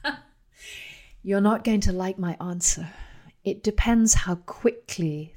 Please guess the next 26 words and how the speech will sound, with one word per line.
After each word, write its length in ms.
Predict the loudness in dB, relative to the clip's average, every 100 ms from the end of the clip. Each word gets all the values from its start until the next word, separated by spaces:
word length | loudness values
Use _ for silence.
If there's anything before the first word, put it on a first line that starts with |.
| -6
things 380 | -2 -2 0 0
get 220 | 0 -6
really 420 | -6 -6 -6 -8 -10
bad. 540 | -12 -14 -18 -20 -20 -20 _ 4
It 180 | 4 6
will 120 | -2
happen 520 | -2 -6 -6 -2 -4
faster 880 | -4 -6 -4 -2 0 2 2 2 -2 2
if 300 | 2 2 -6
climate 420 | -4 -2 -2 -4
change 400 | -2 -2 -2 -4
accelerates. 1040 | -2 0 0 -2 -2 -2 -4 2 2 2 -2 -20 -20 2
It 160 | 6 8
will 120 | 6
happen 420 | 2 -2 0 2
faster 840 | 2 2 2 6 6 8 8 8 4
if 180 | 0 0
we 60 | -2
cannot 540 | 4 8 10 10 8
solve 760 | 8 10 10 12 12 12 12 8
or 180 | 10
seriously 640 | 10 10 10 10 8 6 4
address 520 | 4 6 8 8 4
our 200 | 4 2
racial 340 | 2 4 4 4
problems. 800 | 2 0 0 4 4 6 4